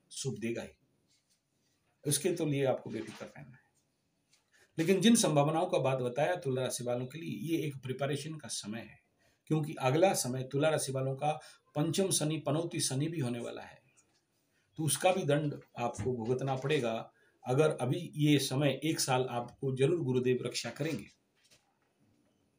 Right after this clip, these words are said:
एक साल के बाद गुरुदेव जब मेष राशि में प्रवेश कर जाएंगे, तो फिर पनौती शनि का दंड भी भुगतना पड़ेगा, और ये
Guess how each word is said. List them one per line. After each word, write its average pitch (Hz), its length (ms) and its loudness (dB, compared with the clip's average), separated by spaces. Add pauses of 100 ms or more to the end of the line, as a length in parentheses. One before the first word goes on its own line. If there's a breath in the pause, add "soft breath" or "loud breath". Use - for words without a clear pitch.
(960 soft breath)
एक 170 100 2
साल 208 240 8
के 196 80 4
बाद 170 280 6
गुरुदेव 147 280 2
जब 139 360 0
मेष 143 280 4
राशि 131 240 0
में 139 120 0
प्रवेश 135 280 -2
कर 131 180 -2
जाएंगे, 127 420 0 (340 loud breath)
तो 147 120 4
फिर 147 260 0 (720)
पनौती 127 340 0
शनि 139 260 -2
का 139 120 -2
दंड 131 220 -2
भी 127 100 -2
भुगतना 120 380 -6
पड़ेगा, - 400 -14 (1300)
और 131 120 4
ये 160 380 4